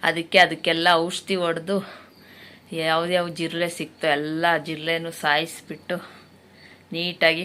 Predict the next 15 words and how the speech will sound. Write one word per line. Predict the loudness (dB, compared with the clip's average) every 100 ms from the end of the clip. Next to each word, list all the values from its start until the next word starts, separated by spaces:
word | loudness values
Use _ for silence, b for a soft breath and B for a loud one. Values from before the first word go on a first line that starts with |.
| -4
ಕಸ | -4 -2 -4
ಗುಡಿಸಿದ್ದೀನಿ. | -6 -8 -8 -8 -6 -2
ಇವಾಗೆಲ್ಲ | -2 -4 -6 -4 -6
ನೀಟಾಗಿ | -8 -6 -6 -4
ಒರೆಸ್ಕೋಬೇಕು. | -8 -8 -8 -6 -6 -6 -8
ನಿಮಗೆ | -8 -8 -10 -4
ಬ್ಯಾಕ್ | -2 -2 -4
ಕ್ಯಾಮ್ರಾದಲ್ಲಿ | -10 -8 -8 -8 -10 -12
ತೋರಿಸ್ತೀನಿ | -10 -10 -12 -12 -8 -8
ರೀ, | -6 -4
ಯಾವಾಗ | -4 -4 -6 -8
ಇದನ್ನು | -10 -10 -8
ಮಾಡ್ತೀನೋ. | -10 -10 -12 -10 -10
ಇಲ್ಲಿ | -10 -10
ನೋಡಿ, | -12